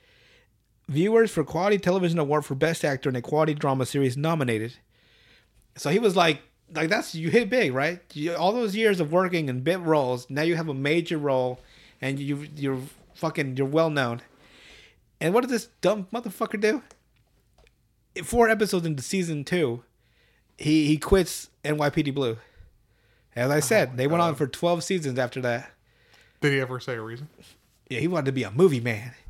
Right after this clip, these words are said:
Speaker 1: He's gonna go ma-, make it big in movies. So here,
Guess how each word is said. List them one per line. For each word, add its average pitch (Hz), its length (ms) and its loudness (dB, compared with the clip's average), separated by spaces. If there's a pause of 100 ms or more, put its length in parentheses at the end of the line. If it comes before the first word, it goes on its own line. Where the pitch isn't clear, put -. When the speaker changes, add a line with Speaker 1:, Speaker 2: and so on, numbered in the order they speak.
(340)
Speaker 1:
He's 160 80 8
gonna 143 100 4
go 139 80 2
ma-, 147 140 0 (220)
make 180 180 4
it 135 160 4
big 160 200 6
in 131 140 2
movies. 190 520 8 (2250)
So 165 140 0
here, 202 200 8